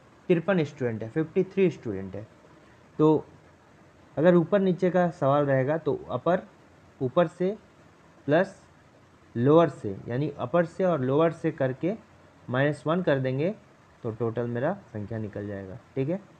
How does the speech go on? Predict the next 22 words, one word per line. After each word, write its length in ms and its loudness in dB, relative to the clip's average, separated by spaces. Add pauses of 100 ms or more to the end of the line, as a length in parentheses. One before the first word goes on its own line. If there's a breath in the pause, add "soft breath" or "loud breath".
(580)
और 120 2
यही 220 4
left 340 2
right 260 2
रहता 300 -2 (560)
तो 80 -2
बाएं 320 2
से 240 -4
plus 280 -2
दाएं 280 -2
से 180 -4
करके 360 -4 (420)
माइनस 280 -6
वन 160 -4
कर 160 -2
देते 300 -4
तो 200 -6
भी 180 -4 (1120)
मेरा 280 -2
क्या 160 -4
हो 100 -6
जाएगा, 380 -4